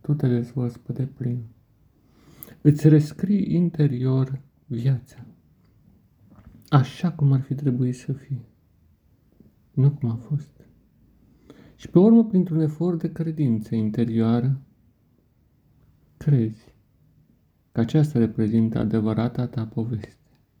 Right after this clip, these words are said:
acea poveste corectată. Și de-ai uitării povestea cealaltă,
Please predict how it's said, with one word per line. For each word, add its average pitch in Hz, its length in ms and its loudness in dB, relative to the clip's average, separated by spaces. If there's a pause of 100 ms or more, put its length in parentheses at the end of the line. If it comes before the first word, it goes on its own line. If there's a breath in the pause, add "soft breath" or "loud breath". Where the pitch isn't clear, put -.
(880)
acea 135 300 -2
poveste 117 680 -2
corectată. 123 720 -6 (2250)
Și - 140 0
de-ai 175 160 6
uitării 143 480 2
povestea 117 580 -6
cealaltă, 110 800 -6